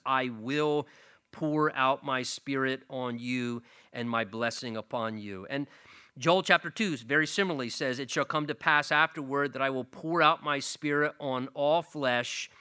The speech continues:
Your sons and your daughters shall prophesy. Your old men shall dream dreams. Your young men shall see visions." And also on my men servants and on my maid servants, I will pour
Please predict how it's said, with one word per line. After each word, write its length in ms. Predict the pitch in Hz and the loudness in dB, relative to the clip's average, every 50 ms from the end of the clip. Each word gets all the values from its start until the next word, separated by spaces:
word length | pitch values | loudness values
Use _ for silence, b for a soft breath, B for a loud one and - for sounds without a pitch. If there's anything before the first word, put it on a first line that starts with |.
| b b b b | b b b b
Your 240 | - 135 147 147 143 | -4 0 2 2 2
sons 760 | - - - - 180 170 170 175 175 180 180 175 180 160 - - - | 2 0 2 6 6 6 6 6 2 0 -2 -4 -4 -4 -6 -6 -6
and 200 | 151 139 135 127 | -4 -4 -2 -2
your 160 | 135 135 131 | 0 -2 -2
daughters 600 | 117 101 139 147 160 165 170 160 160 165 160 156 | -2 2 4 4 6 6 4 2 2 0 -2 -2
shall 240 | - - 131 113 113 | -4 -4 -4 -4 -4
prophesy. 920 | - - - 165 151 143 - 165 147 - - 143 131 131 135 135 135 135 127 B B B B B B - | -4 0 2 2 2 2 0 -4 -4 0 2 2 4 4 4 2 0 -2 -6 B B B B B B -4
Your 180 | 131 123 123 - | -4 -4 -2 0
old 300 | 165 160 170 175 170 156 | 2 4 4 4 4 2
men 320 | 156 156 156 160 160 165 | 2 2 2 2 2 0
shall 300 | 151 - - 147 139 135 | -2 0 2 2 2 2
dream 400 | 123 107 120 135 135 135 127 117 | 0 -4 -4 -2 -2 -2 -2 -4
dreams. 580 | 104 120 147 160 165 165 165 160 160 143 113 123 | -4 0 2 4 4 4 4 2 0 -2 -2 -2
Your 140 | 139 131 | -2 -2
young 340 | 123 123 143 156 165 160 151 | 0 0 0 0 0 0 -2
men 220 | 147 147 147 147 147 | -2 -2 -2 -2 -4
shall 260 | 135 - 147 131 127 | -4 -2 -2 -2 -2
see 240 | 123 - - 135 123 | -2 -4 -6 -8 -6
visions." 720 | 110 123 156 156 139 139 151 143 143 139 143 139 - - B B B B B B B - | -4 -2 -2 -2 0 -2 -2 -2 -2 -4 -4 -6 -6 -8 B B B B B B B -6
And 120 | 143 135 | -6 -4
also 600 | 131 156 151 151 160 160 151 - 165 151 156 147 | 0 2 4 6 6 4 4 2 2 2 2 2
on 200 | - 147 147 143 | 0 -2 -2 0
my 200 | 139 135 135 135 | 2 2 2 2
men 400 | 135 131 120 127 147 160 175 175 | 0 0 0 2 2 2 2 0
servants 640 | 156 - - 170 165 160 151 151 156 156 160 156 - - | -4 -4 -2 0 0 0 0 0 -2 -2 -2 -4 -6 -4
and 80 | 143 | -4
on 120 | 139 139 139 | -2 0 0
my 160 | 143 139 135 | 0 0 0
maid 300 | 139 151 160 165 165 - | 0 0 0 0 0 -2
servants, 440 | - 143 131 127 120 131 131 123 - - | -4 -4 -4 -4 -4 -4 -6 -6 -6 -4
I 180 | 139 139 139 | -2 0 0
will 280 | 143 135 131 127 123 120 | 0 -2 -2 -4 -4 -4
pour 600 | - - - - - 175 175 185 190 190 190 190 | -6 -12 -16 -12 -10 -4 0 2 4 4 4 2